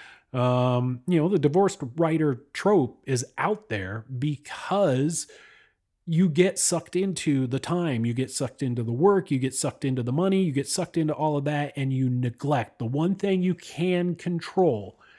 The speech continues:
is what you do with your personal relationships. And a lot of writers neglect those personal relationships. They lose friends, they lose family, they lose spouses and significant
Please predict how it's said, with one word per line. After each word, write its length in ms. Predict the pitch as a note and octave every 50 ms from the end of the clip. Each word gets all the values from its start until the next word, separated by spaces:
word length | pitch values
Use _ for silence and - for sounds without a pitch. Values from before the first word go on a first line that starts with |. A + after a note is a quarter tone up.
| - _ _ _ _ _ _
is 440 | G3 F3+ E3 E3 E3 D#3 - - - - _
what 300 | C#3 C3+ C3 C#3+ D3+ -
you 160 | D3 C#3 C#3 C#3
do 240 | C3+ C3+ B2+ B2
with 160 | B2+ B2+ - C3
your 100 | A#2+ A#2
personal 460 | - - A#2+ A2 - - B2 G#2+ G#2+
relationships. 1000 | G#2+ G#2 G#2 G#2+ A2+ B2 A#2+ - - G2+ F#2+ - - G2+ - _ - - - - _ _ _ _ _ _ _ _ _ _
And 320 | - B2 A#2+ C3 C#3+ D#3 D3
a 60 | C3+
lot 320 | C3+ A2 F#2+ - A2+ A#2
of 80 | C3+ C3
writers 380 | A2+ G#2 A2+ B2 D3 C#3+ -
neglect 460 | E3 F3 E3 D3 G3 G#3+ G#3+ - - -
those 180 | A#2+ A2 -
personal 420 | - - B2 A2 - - B2 G#2 G2+
relationships. 840 | G#2+ G#2+ G#2 G#2 G#2 G2+ - A2+ G2 - - A2 - - - -
They 160 | - A2 G#2+ G#2
lose 260 | G#2 A2 A#2+ A#2 -
friends, 520 | - - E3+ F3+ G3 G3+ G3 G3 F3 D3+
they 120 | G3 G3 F#3+
lose 260 | F3+ F3+ F3+ E3+ -
family, 500 | - - E3+ D#3 D#3 D#3+ D#3 D#3 D#3+ D#3
they 180 | C#3+ C3 C#3+
lose 320 | C3+ A#2 A#2+ C3+ C3 - -
spouses 640 | - - - - B2+ F3 - - C#3 B2 A#2 A#2+
and 140 | B2 A#2+ A#2
significant 640 | - - B2 A2+ A2+ A2 A2 - A2+ A2 G#2+ A2